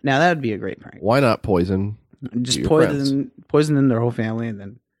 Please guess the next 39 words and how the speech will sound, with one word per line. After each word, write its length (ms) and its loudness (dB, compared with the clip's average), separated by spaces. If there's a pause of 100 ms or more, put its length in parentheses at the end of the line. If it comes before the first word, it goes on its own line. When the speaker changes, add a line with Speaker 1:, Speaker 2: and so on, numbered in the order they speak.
(580)
Speaker 2:
Ha 80 0
ha. 220 4
Speaker 1:
have 140 -8
a 60 -12
great 220 -8
time. 140 -16 (460)
Speaker 2:
Ha 100 2
ha. 320 4 (920)
Still 120 -8
love 160 0
you, 60 -2
bud. 240 -2 (1160)
Speaker 1:
Hey, 140 2
this 200 4
is 140 -4
for, 320 6
uh, 340 6
this 200 -4
is 100 0
for 220 2
putting 340 0
that, 180 2
uh, 220 2
hat 380 -4
on 200 -4
me 160 -6
while 220 0
I 40 2
was 100 -2
asleep. 480 0 (580)
Speaker 2:
Yeah, 300 -4
I 20 -4
hope 220 -4
you, 120 0
like, 180 2
Speaker 1:
Now 160 4
you're 180 4
dead. 280 4
Speaker 2:
hell. 320 -2